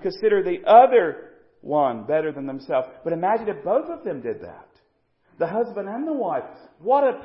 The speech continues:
powerful, strong, godly marriage they would have. What would this look like in your family life if you put aside selfish ambition and conceit and considered others better? It would change your family reunion, wouldn't it? <laughs> And maybe a different place if you esteem others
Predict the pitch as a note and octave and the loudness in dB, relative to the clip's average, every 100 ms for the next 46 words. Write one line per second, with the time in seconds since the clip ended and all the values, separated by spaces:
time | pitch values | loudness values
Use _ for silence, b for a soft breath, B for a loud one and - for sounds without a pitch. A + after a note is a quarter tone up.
0 | - A3 C4+ C#4 A3 F#3 - - F3+ G3+ | -8 -2 0 0 0 -4 -4 -16 -10 -2
1 | B3+ C#4+ G#3 B2 F#2+ - - b b B2+ | 4 6 6 2 -4 -18 -20 b b -10
2 | C#3 F#3+ A3+ A3+ G3 F#3 G#3 F#3+ - D#3 | 6 8 8 2 -4 -2 -4 -4 -6 -6
3 | D#3+ D#3 C#3+ B B A3+ D#4+ E4+ D#4 C#4 | -4 -2 -2 B B 4 4 0 -6 -6
4 | B3+ A#3 A3 G3+ F3+ F3 E3+ F#3 E3 C3 | -2 -2 -2 -8 -10 -6 -6 -6 -8 -6
5 | G#2+ F2+ F#2+ _ _ _ _ _ _ _ | -8 -8 -16 _ _ _ _ _ _ _
6 | _ D3+ D3+ G#3+ G#3+ - - B3 - F3 | _ -12 -10 -10 -10 -14 2 4 4 -2
7 | G3+ G3 F#3+ - G3+ G3+ F3+ F#3 D#3 F#3 | 2 2 2 2 2 2 -6 -6 -4 -4
8 | F#3+ F#3 D#3 C#3+ - G#3+ F#3 - B - | -6 -8 -12 -14 -10 -6 -6 -8 B -14
9 | F3 F#3+ G3 F#3+ E3 F3+ G3+ F#3 E3 E3 | -10 -8 -6 -6 -2 -2 -2 -4 -2 -4
10 | E3 - B3+ D4+ D4+ C4 C#4 C#4+ A3+ A3 | -4 -8 -6 -6 -6 -4 -4 -6 -6 -6
11 | G#3 G3 F3 F3 F#3+ C#3+ A#2+ E3 A3+ A#3+ | -6 -6 -8 -10 -12 -10 -10 -10 -12 -18
12 | - _ _ - A3+ - - F#3+ A3 C#4+ | -20 _ _ -20 -20 -20 -20 -8 -6 -4
13 | D4 D4 D4+ C#4+ - A3+ C4+ C#4 C4+ G#3+ | -4 -2 -2 -2 -4 0 0 0 -6 -10
14 | G#3+ G#3+ - G#3 G3 A#3+ D4 A3 | -2 -2 -2 -8 2 2 2 -2